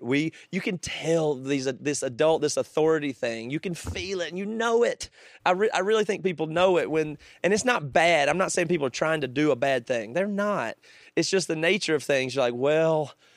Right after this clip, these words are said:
you know, it comes out of fear. Like, I better tell this kid a positive message about something and act like I know because that'll be good for them. And I want them to be a good person. So whatever has to come out of my mouth next will."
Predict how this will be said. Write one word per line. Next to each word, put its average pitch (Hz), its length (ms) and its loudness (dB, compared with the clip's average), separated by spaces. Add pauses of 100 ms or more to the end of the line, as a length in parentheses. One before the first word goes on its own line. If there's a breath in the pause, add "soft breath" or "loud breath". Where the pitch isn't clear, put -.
(260 soft breath)
you 127 100 -6
know, 123 220 0
it 117 80 -2
comes 170 240 0
out 160 100 4
of 147 80 -4
fear. 165 340 2
Like, 120 140 -2
I 131 80 2
better 139 240 2
tell 151 240 0
this 139 140 -4
kid 156 200 0
a 127 40 -4
positive 135 440 -2
message 135 480 -2
about 120 200 -2
something 139 420 0
and 131 100 -6
act 131 220 -4
like 131 180 0
I 127 140 -2
know 131 400 0
because 123 280 -4
that'll 123 180 2
be 127 120 -4
good 127 200 -2
for 139 100 -8
them. 123 240 0
And 120 80 -2
I - 20 2
want 139 200 2
them 180 140 0
to 170 60 -2
be 175 120 4
a 175 40 0
good 175 220 -2
person. 151 540 -2 (180 loud breath)
So 139 140 0
whatever 165 320 4
has 180 120 4
to 180 80 -4
come 190 200 0
out 175 100 2
of 180 80 0
my 170 80 0
mouth 170 320 -2
next 165 300 -2
will." 123 520 0